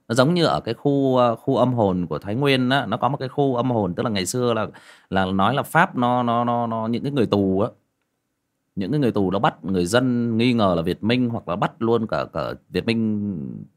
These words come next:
các chiến sĩ Việt Minh là chúng nó tra tấn, sau đó chết, hoặc là chúng nó bắn, xử bắn chết nhiều người, là chúng nó tống hết xuống cái chỗ, cái, cái, cái rãnh đào đấy. Ngày xưa nó là cái con kênh đó.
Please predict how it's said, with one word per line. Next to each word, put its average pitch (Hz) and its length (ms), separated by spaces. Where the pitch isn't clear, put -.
các 131 140
chiến 113 140
sĩ 113 160
Việt 123 160
Minh 104 320
là 78 140
chúng 104 140
nó 117 60
tra 117 160
tấn, 107 260
sau 123 120
đó 107 100
chết, 175 280
hoặc 98 140
là 85 60
chúng 101 120
nó 110 40
bắn, 120 280
xử 92 160
bắn 82 180
chết 160 340
nhiều 95 220
người, 87 280
là 90 60
chúng 107 120
nó 123 60
tống 123 220
hết 202 180
xuống 123 200
cái 135 100
chỗ, 113 160
cái, 135 140
cái, - 160
cái 135 100
rãnh 135 200
đào 90 240
đấy. 92 140
Ngày 98 80
xưa 120 140
nó 131 100
là 127 80
cái - 120
con 117 160
kênh 120 260
đó. 139 60